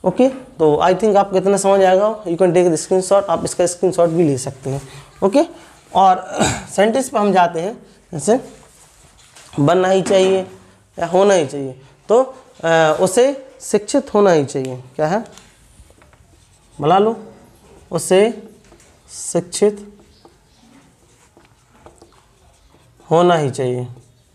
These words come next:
हमारे शिक्षा को लेकर बहुत आता है, उसे शिक्षित होना, यहाँ ही लगा दो, उसे शिक्षित होना चाहिए, ठीक है, होना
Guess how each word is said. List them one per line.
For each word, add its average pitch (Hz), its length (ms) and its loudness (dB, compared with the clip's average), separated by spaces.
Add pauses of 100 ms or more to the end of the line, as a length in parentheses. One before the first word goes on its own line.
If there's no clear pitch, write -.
(880)
हमारे 156 180 2
शिक्षा 185 380 -2
को 202 100 -2
लेकर 202 240 2
बहुत 139 240 0
आता 131 220 -4
है, 127 160 -8 (460)
उसे 208 200 2
शिक्षित 202 540 -4
होना, 175 420 0 (1000)
यहाँ 147 200 -2
ही 151 200 -2
लगा 131 260 -2
दो, 127 160 -4 (880)
उसे 208 220 0
शिक्षित 214 480 -2
होना 147 220 0
चाहिए, 131 380 -6
ठीक 180 200 -8
है, 147 80 -6
होना 165 480 2